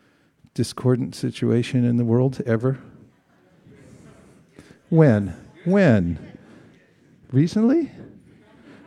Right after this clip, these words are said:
<laughs> All the time? Okay. So, just as one example given in the Bhagavad Gita, Krishna says,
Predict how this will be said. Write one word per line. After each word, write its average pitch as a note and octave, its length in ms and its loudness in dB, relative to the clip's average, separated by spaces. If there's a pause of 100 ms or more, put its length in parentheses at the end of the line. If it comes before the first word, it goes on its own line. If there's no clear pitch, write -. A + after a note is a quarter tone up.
(180)
<laughs> - 960 -20
All D3+ 160 4
the E3 80 2
time? F3 400 0
Okay. B2 300 -6 (1700)
So, - 440 -2 (1600)
just D#3 240 -2
as D3+ 160 0
one D3 160 2
example D#3 420 0
given B2+ 300 2
in B2 80 2
the A#2+ 80 2
Bhagavad A#2 460 -2
Gita, D3 260 -2
Krishna - 380 -6
says, - 440 -10